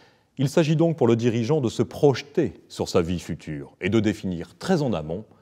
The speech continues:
l'architecture patrimoniale post-cession.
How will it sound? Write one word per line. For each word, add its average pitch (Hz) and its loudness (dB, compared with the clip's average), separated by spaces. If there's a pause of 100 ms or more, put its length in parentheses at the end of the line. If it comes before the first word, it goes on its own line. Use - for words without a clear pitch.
(180)
l'architecture 110 -2
patrimoniale 95 -4 (320)
post-cession. 139 -2